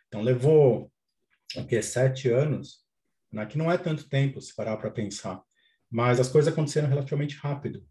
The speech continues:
né? Então, a dica que eu dou pra quem tá tentando é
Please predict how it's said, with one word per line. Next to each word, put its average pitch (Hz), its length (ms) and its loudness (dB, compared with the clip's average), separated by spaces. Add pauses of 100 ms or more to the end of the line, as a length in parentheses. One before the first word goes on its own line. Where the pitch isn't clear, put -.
(140)
né? 113 220 -4
Então, 131 680 2
a 127 100 -2
dica 151 320 -2
que - 100 -4
eu 143 80 2
dou 123 220 2
pra 113 140 -8
quem 131 200 0
tá 135 140 2
tentando 120 720 -2
é 143 380 0